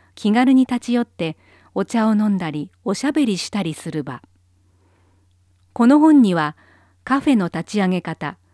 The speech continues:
スタッフの仕事内容のほか、インテリアやメニューについてのアドバイスなどが紹介されています。ランチョンマットにメッセージを書く。テーブルの花に名前と花言葉を書き添える。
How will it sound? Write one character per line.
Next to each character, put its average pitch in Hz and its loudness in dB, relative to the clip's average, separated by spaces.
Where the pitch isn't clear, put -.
ス - -16
タ 247 4
ッ - 2
フ - -4
の 180 0
仕 - -6
事 233 2
内 233 2
容 185 0
の 170 -2
ほ 170 -6
か、 165 -8
イ 226 4
ン 262 4
テ 294 2
リ 247 2
ア 180 0
や 165 -2
メ 247 4
ニ 302 8
ュ - 8
ー - 8
に 220 4
つ 214 -6
い 208 -4
て 190 -2
の 175 0
ア 202 0
ド 226 0
バ 202 0
イ 202 -2
ス 196 -6
な 180 -2
ど 170 -4
が 160 -6
紹 165 -6
介 156 -8
さ 156 -10
れ 147 -10
て 151 -12
い 143 -6
ま 139 -8
す。 - -20
ラ 196 2
ン 269 4
チ 294 -2
ョ 294 6
ン 269 4
マ 262 2
ッ 262 -4
ト 196 -2
に 160 -2
メ 208 0
ッ - -4
セ 240 -4
ー 190 -2
ジ 165 -6
を 151 -2
書 156 -10
く。 - -20
テ 226 4
ー - 4
ブ 233 2
ル 226 4
の 226 4
花 208 0
に 160 -2
名 196 0
前 269 2
と 240 0
花 202 -2
言 285 0
葉 180 0
を 160 -6
書 170 -6
き - -20
添 175 -4
え 151 -8
る。 139 -14